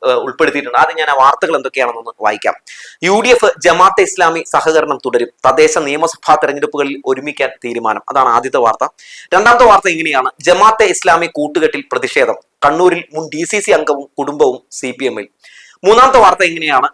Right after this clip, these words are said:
ജമാഅത്തെ ഇസ്ലാമി യു ഡി എഫിന്റെ ഭാഗമല്ല, ജമാഅത്തെ ഇസ്ലാമിയുടെ ആശയം ലീഗിന്റെ ആശയവുമായി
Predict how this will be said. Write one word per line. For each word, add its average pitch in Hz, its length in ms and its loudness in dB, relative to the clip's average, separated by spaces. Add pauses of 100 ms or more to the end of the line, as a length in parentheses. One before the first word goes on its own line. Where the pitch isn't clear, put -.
(200)
ജമാഅത്തെ 214 420 4
ഇസ്ലാമി 180 560 0
യു 156 260 -6
ഡി - 20 4
എഫിന്റെ 160 360 -2 (200)
ഭാഗമല്ല, 135 640 2
ജമാഅത്തെ 147 460 2
ഇസ്ലാമിയുടെ 147 540 -2
ആശയം 156 440 0 (160)
ലീഗിന്റെ 151 420 -2
ആശയവുമായി 143 640 0